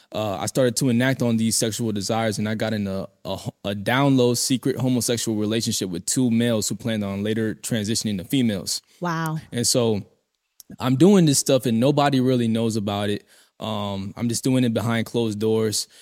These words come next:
Speaker 1: just on and off, just, just confused. And my senior year of high school, I end up getting a college basketball scholarship.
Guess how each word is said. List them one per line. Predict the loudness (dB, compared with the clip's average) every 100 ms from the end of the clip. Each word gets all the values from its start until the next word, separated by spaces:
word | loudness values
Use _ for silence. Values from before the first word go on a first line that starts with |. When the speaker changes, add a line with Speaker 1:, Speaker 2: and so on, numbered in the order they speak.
| _
Speaker 1:
just | -6 -4
on | -2 0
and | 2
off, | 2 0 -2
just, | -4 -2 -4 _
just | -6 -6 -8 -16 -4
confused. | -2 0 2 2 2 -2 -6
And | -2 0 0 -2 -6 -14 -20 _ _ _ _ -8
my | -6 -2 -2
senior | 2 4 4
year | 4 2
of |
high | 0 0
school, | 0 0 2
I | 2 2
end | 0
up |
getting | 0 0 0
a | 0
college | 0 0 0
basketball | 0 0 -2 -4 -4
scholarship. | -2 -2 0 -2 -4 -6